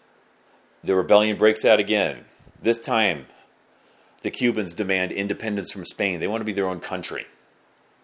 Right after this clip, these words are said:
Now, when they do this, Grover Cleveland is still president. And in fact, he declares official neutrality. He thinks the United States should stay out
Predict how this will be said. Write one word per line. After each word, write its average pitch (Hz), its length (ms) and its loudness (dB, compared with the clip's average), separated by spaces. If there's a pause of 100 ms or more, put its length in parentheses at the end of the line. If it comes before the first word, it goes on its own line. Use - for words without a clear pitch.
(800)
Now, 107 180 6
when 107 100 2
they 104 120 2
do 196 200 -2
this, 113 200 2
Grover 110 340 2
Cleveland 107 460 0
is 82 80 -4
still 87 200 0
president. 110 640 2 (480)
And 98 160 0
in 90 100 -4
fact, 120 600 2
he 143 160 -2
declares 101 560 4
official 101 480 2
neutrality. 80 680 0
He 95 120 -6
thinks 104 260 -6
the 92 60 -6
United 87 320 -2
States 95 320 -2
should - 160 -10
stay 95 340 2
out 73 360 0